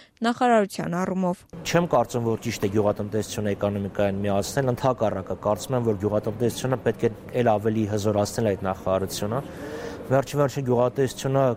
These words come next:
Speaker 2: մեր համախառն ներքին արտադրանքի տասնհինգ տոկոսն է տալիս, մոտ տասնհինգ տոկոսը։ Գյուղատնտեսական վերամշակումը հավելյալ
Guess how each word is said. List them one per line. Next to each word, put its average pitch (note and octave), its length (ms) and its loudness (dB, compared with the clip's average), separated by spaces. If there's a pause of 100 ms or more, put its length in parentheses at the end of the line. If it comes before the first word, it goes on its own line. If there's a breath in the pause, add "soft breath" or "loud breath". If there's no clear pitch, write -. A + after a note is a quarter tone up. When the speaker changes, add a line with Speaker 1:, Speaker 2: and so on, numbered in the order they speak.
(400)
Speaker 2:
մեր B2+ 180 4
համախառն A#2+ 480 0
ներքին A2+ 320 -4
արտադրանքի A2 560 -2
տասնհինգ A2+ 400 -2
տոկոսն G#2+ 400 0
է G2+ 40 0 (100)
տալիս, G2+ 300 -2 (120)
մոտ A2 240 2
տասնհինգ G2+ 400 -2
տոկոսը։ G2 460 -2 (500 loud breath)
Գյուղատնտեսական C#3 800 2
վերամշակումը C3+ 800 0
հավելյալ B2 420 4